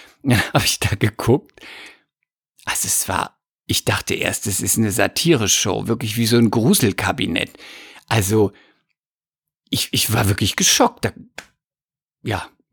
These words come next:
schrecklich, wirklich schrecklich. Deswegen, ich wünsche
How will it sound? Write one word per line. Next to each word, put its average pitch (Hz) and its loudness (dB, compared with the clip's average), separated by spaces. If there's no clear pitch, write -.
schrecklich, - -2
wirklich 190 0
schrecklich. 101 -2
Deswegen, 165 2
ich 156 -4
wünsche 226 2